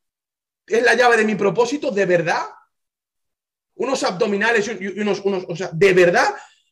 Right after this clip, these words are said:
¿De, de, de verdad qué clase de cerebro, de mentalidad o de enfoque tengo que un cuerpo, unas horas de gimnasio,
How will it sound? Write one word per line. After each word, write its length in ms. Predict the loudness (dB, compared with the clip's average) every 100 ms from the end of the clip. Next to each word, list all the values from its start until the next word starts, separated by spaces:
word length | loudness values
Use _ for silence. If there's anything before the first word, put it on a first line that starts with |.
| _ -4
¿De, 200 | 0 0
de, 260 | 2 2
de 120 | 4 2
verdad 260 | 2 0
qué 180 | -2 -2
clase 340 | 0 2 2
de 120 | 0 2
cerebro, 460 | 2 4 6 6
de 100 | 2
mentalidad 600 | 2 -2 -2 2 2 2 0
o 80 |
de 60 | -2
enfoque 440 | -4 -2 0 0
tengo 480 | 2 2 0 -6 -8 _ _ _
que 200 | 0 2 2
un 240 | -2 -2
cuerpo, 420 | 0 2 2 0
unas 580 | -2 -2 -2 0 0 2
horas 220 | 0 2
de 100 | 2
gimnasio, 800 | 0 -4 -2 -2 -2 -2 -4 -4